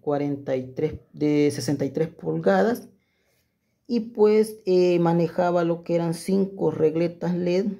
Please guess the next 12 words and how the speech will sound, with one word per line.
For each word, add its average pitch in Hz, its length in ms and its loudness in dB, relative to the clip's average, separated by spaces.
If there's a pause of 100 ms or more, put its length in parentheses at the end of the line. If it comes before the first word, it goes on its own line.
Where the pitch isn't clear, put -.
los 165 160 -8
cuales 175 420 2
en 165 140 0
esta 160 240 -6
salida 170 720 0
tenía 151 420 -2
un 151 160 -2
voltaje 147 540 0
de 139 100 -2
ciento 147 360 -8
cincuenta 151 580 -6
voltios, 185 580 -2